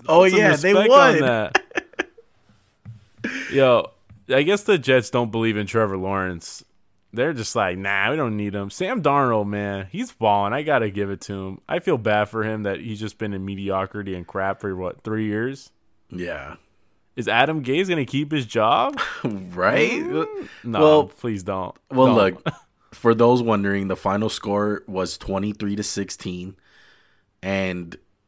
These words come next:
Speaker 1: let's get it out there first before we start, start talking about it. The, the Browns receivers,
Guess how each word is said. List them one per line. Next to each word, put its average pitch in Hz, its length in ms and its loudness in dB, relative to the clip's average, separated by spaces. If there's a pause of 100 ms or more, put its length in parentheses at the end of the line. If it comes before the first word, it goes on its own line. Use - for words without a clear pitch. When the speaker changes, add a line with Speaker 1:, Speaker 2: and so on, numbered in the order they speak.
(340)
Speaker 1:
let's 98 300 0
get 104 220 0
it 120 100 2
out 117 240 4
there 113 160 2
first - 640 -4
before 95 320 -4
we 95 80 -4
start, 98 420 -2
start 104 300 -2
talking 98 340 2
about 90 280 0
it. 95 200 -6 (680)
The, 101 260 -4 (500)
the 104 160 -4
Browns 131 440 2
receivers, 92 960 -4